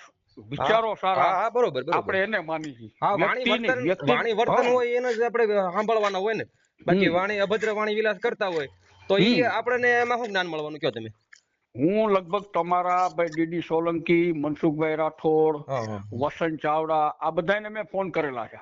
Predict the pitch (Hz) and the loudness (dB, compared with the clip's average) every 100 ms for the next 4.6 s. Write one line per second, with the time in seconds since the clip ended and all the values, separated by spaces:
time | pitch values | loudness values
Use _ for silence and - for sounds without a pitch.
0 | - 143 160 156 160 170 202 226 104 - | -10 -4 -2 -2 -2 0 0 0 -4 -10
1 | - 156 151 - 160 123 143 190 160 175 | -6 -4 -2 -4 -4 -4 -4 -4 -2 -4
2 | 180 185 185 185 190 160 156 185 196 208 | -4 -4 -4 -4 -4 -6 -4 0 0 0
3 | 214 202 151 127 - - 143 120 117 101 | -2 -2 -4 -10 -12 -4 -4 -2 -6 -10
4 | 98 92 98 98 131 | -14 -14 -8 -2 -2